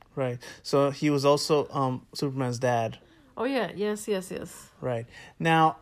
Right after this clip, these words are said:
Speaker 1: he's also, um, who else? Um, made me forget what I was gonna say.
Speaker 2: Oh.
Speaker 1: Oh.
Speaker 2: I'm that good, huh?
Speaker 1: Yeah. Yeah, he, he, he beat up a person.
Speaker 2: Who? Russell Crowe?
Speaker 1: Yeah, with a phone.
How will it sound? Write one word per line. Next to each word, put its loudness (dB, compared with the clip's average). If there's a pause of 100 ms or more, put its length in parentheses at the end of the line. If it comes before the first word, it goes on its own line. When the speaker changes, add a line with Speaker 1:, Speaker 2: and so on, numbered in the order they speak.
(160)
Speaker 1:
he's 0
also, 2 (120)
um, -4 (200)
who -8
else? -10 (160)
Um, -10
made -8
me -6
forget -8
what -8
I -8
was -10
gonna -12
say. -12 (640)
Speaker 2:
Oh. -10 (1200)
Speaker 1:
Oh. -8
Speaker 2:
I'm -4
that -4
good, -10
huh? -4 (280)
Speaker 1:
Yeah. -4 (1300)
Yeah, 8
he, 2
he, 0
he 0
beat 6
up 6
a -2
person. -2 (960)
Speaker 2:
Who? -4
Russell -4
Crowe? 0
Speaker 1:
Yeah, 4
with 2
a -4
phone. 2